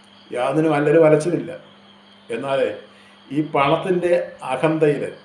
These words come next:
കാരണം പഴ-, ഒരു പഴഞ്ചൊല്ലുണ്ട്, "അട്ടയിൽ പിടിച്ച് മെത്തയിൽ കിടത്തിയാൽ അത് കിടക്കത്തില്ല." ഇത് തന്നെയാണ് അവിടെ സംഭവിച്ചത്. കുപ്പക്കുഴിയിൽ കിടന്നവനെ കൊട്ടാരത്തിൽ വന്നു കഴിഞ്ഞപ്പോൾ,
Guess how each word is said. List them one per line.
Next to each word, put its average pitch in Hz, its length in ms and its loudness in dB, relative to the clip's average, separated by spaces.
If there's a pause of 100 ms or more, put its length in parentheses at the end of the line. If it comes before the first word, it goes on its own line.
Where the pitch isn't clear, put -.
(760)
കാരണം 135 340 0
പഴ-, 160 440 4 (640)
ഒരു 135 140 -4
പഴഞ്ചൊല്ലുണ്ട്, 151 720 0 (480)
"അട്ടയിൽ 165 540 0
പിടിച്ച് 160 240 -4
മെത്തയിൽ 151 300 0
കിടത്തിയാൽ 143 480 -2 (240)
അത് 135 200 -8
കിടക്കത്തില്ല." 131 560 -6 (1160)
ഇത് 127 120 -8
തന്നെയാണ് 156 320 2
അവിടെ 156 180 2
സംഭവിച്ചത്. 143 600 -4 (1120)
കുപ്പക്കുഴിയിൽ 170 720 0
കിടന്നവനെ 170 480 4 (1300)
കൊട്ടാരത്തിൽ 175 540 0 (500)
വന്നു 165 220 0
കഴിഞ്ഞപ്പോൾ, 156 440 2